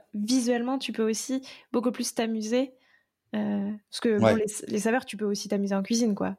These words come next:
Speaker 1: Donc, c'est vraiment le côté design, euh, visuel.
Speaker 2: Ouais, c'est ça, ouais, complètement. Et, euh, et la, la texture, en fait, euh, le côté, euh, un peu texturant, euh, euh, après, j'aime beaucoup, euh, les, les textures de température, donc, euh,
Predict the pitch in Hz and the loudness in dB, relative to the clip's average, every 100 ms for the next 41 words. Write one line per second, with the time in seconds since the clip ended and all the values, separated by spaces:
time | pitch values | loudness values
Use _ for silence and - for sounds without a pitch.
0 | 202 202 - 208 196 208 226 208 190 202 | -4 -4 -2 -2 2 2 2 0 -2 -2
1 | 190 196 208 202 196 190 208 208 202 202 | -2 0 0 2 0 -2 -2 0 0 -2
2 | - _ _ _ _ _ _ _ _ _ | -10 _ _ _ _ _ _ _ _ _
3 | _ _ _ _ 120 117 113 107 120 110 | _ _ _ _ 6 6 6 8 10 12
4 | 98 95 - - - 120 117 107 104 - | 10 4 -4 -16 4 4 6 2 2 -10
5 | - - - 110 110 110 110 107 107 107 | -18 -18 -2 6 10 12 12 12 12 12
6 | 107 113 110 107 107 104 127 - - 151 | 12 12 12 12 10 8 4 4 6 8
7 | 117 117 120 120 104 104 104 110 120 117 | 8 10 8 8 4 4 2 2 6 8
8 | 110 104 110 110 123 123 - - 123 117 | 10 8 6 0 2 2 0 4 6 8
9 | 120 120 120 107 - - - _ 101 101 | 8 6 4 2 -2 -18 -20 _ 2 6
10 | 101 95 87 82 73 - 110 151 127 107 | 6 4 -2 -6 0 4 8 8 10 8
11 | 110 120 - 151 147 120 110 113 110 110 | 8 4 4 6 10 10 10 8 8 6
12 | 107 107 120 - - 143 110 117 117 123 | 4 2 0 0 4 4 4 2 6 8
13 | 117 117 - 120 117 117 110 113 110 | 8 6 8 8 10 6 4 6 6